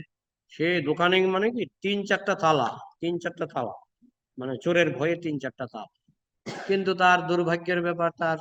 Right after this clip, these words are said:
দোকানটা ছিল টিনের দোকান। চোর কি করেছে জানেন? আর দোকানটা ছিল থানার পাশে, পুলিশ থানার পাশে। চোর রাত্রে কিভাবে ওই দোকানের উপরে উঠেছে, ওই পেছন দিক থেকে স্ক্রুড্রাইভার দিয়ে একটা, একটা, একটা করে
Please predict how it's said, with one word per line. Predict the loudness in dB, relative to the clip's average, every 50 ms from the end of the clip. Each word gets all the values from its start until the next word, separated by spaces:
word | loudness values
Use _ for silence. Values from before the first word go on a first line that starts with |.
| -6 -6 -4
দোকানটা | -4 0 2 4 2 4 2 0
ছিল | -2 0 -2 -2 -2
টিনের | 0 0 4 8 8 8 8 8
দোকান। | 4 2 0 0 -4 -12 -14 _ _ _ _ _ _ _ _ _ _ _ _ _ _ _ _ _ _ _ _
চোর | 0 6 10 10 10 10 8 6
কি | 4 2 4
করেছে | 4 4 4 4 4 4 2 4
জানেন? | 2 4 4 4 2 2 0 -4 -10 -16 _ _ _ _ _ _ _ _ _ _ _ -2
আর | 0 0 0 0 0
দোকানটা | -2 -2 -2 0 0 0 0 -2
ছিল | -2 -2 -2 -4 -4
থানার | -2 0 4 6 8 8 8
পাশে, | 6 4 0 -2 -2 -6 -12 -16 _ _ _ _ _ _ _ _ _ _ _ _ _ _ _
পুলিশ | 4 6 8 8 8 6 4 2
থানার | 2 4 4 4 4
পাশে। | 2 -2 -6 -8 -10 -14 -18 _ _ _ _ _ _ _ _ _ _ _ _ _ _ _ _ _ _ _ _ _
চোর | -4 2 4 4 6 6 6
রাত্রে | 4 4 4 2 0 -2 -2
কিভাবে | 0 0 0 2 4 4 4 6 6
ওই | 4 4 2 2
দোকানের | 0 -2 0 2 2 2 2 0
উপরে | -2 -4 -8 -6 -6 -6 -6
উঠেছে, | -4 -2 -4 -4 2 4 6 8 10 10 8 6 4 0 -6 _ _ _ _ _ _ _ _ _ _ _
ওই | -6 -6 -4
পেছন | 0 0 0 0 2 2 2 2 2
দিক | 2 0 0 -2 -4
থেকে | -4 0 2 4 4 4
স্ক্রুড্রাইভার | 4 0 -2 -6 -8 -2 0 2 4 6 8 8 8 6 6 4 2 0 0
দিয়ে | -2 -2 0 0 0 0
একটা, | -2 -2 -4 -6
একটা, | -6 -6 _ -16 -16 -10 _ -4 -4
একটা | -2 -2 -6 -4
করে | -2 -2 0 0 0 0 0 -2